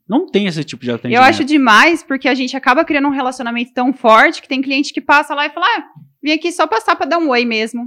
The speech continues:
Speaker 2: Vim." <laughs> E
Speaker 1: É, eu
Speaker 2: acaba
Speaker 1: vim, eu vim
Speaker 2: ficando
Speaker 1: conver-,
Speaker 2: ali
Speaker 1: bater um papo.
Speaker 2: conversando.
Speaker 1: É.
Speaker 2: Sim, tem muito isso também.
Speaker 1: É
Speaker 2: Eu
Speaker 1: muito,
Speaker 2: acho
Speaker 1: cara,
Speaker 2: muito
Speaker 1: muito
Speaker 2: legal, porque ali
Speaker 1: legal.
Speaker 2: você tá tendo um relacionamento com a
Speaker 1: Sim.
Speaker 2: pessoa, né?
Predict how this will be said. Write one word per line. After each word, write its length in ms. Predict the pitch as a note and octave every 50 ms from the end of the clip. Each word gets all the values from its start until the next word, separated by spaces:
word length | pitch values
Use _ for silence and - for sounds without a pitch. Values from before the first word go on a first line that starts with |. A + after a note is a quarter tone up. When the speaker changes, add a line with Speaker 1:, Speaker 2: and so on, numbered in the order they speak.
| B3 B3
Speaker 2:
Vim." 220 | B3 C4+ D4 D4 C#4 _ _ _ _ _ _ _ _ _ _ _
<laughs> 400 | - E4 - - F#4+ F4+ - -
E 60 | F#4
Speaker 1:
É, 40 | -
eu 60 | A#3+ A#3
Speaker 2:
acaba 220 | A3+ G3+ G#3 -
Speaker 1:
vim, 60 | B3
eu 60 | A#3
vim 60 | A3 G#3
Speaker 2:
ficando 220 | A#3+ B3+ D#4 C#4
Speaker 1:
conver-, 140 | C4 B3+ - B3+
Speaker 2:
ali 60 | B3
Speaker 1:
bater 180 | B3 A#3 - B3+
um 100 | B3+ C4+
papo. 360 | D4+ D4+ C#4+ - F#3 F#3 F3+
Speaker 2:
conversando. 360 | C#4 C4 C4 - C4 - - - - -
Speaker 1:
É. 300 | F3 F3+ F#3+ G#3 A3 A#3+ B3 C#4
Speaker 2:
Sim, 160 | C#4+ D4 D4
tem 160 | D4 B3 A#3
muito 300 | B3+ C4 C4 C4 C4 D4
isso 220 | C4+ C4+ C#4+ C#4 -
também. 500 | - D#4 D#4 D#4 C#4+ B3+ A#3+ B3 B3 _ _ _ -
Speaker 1:
É 80 | D3+ D3
Speaker 2:
Eu 40 |
Speaker 1:
muito, 260 | D#3+ D#3+ D#3 F3 A3 B3
Speaker 2:
acho 240 | B3+ C4 B3+ E3+
Speaker 1:
cara, 100 | - C#4
Speaker 2:
muito 120 | C#4+ C#4+ -
Speaker 1:
muito 80 | E4 D4
Speaker 2:
legal, 340 | D#4 C#4 D4 C4+ B3+ B3 B3
porque 160 | A#3+ B3 C4 -
ali 120 | B3+ C4
Speaker 1:
legal. 140 | C4 C4+ -
Speaker 2:
você 100 | A#3 -
tá 280 | - - - C4+ C#4 C#4+
tendo 280 | C#4+ - C#4+ C4+ C#4 D4
um 40 | D4
relacionamento 840 | C4 C4+ B3+ C#4+ D4+ - - D#4 D#4 E4 D#4 C4+ A#3+ B3 C4+ C4 -
com 80 | -
a 40 | G#3+
Speaker 1:
Sim. 120 | F#3+ - D#3
Speaker 2:
pessoa, 420 | E3 F3 F3+ F#3 G3 G#3 G#3 G3+
né? 220 | F#3+ F3+ D3 B2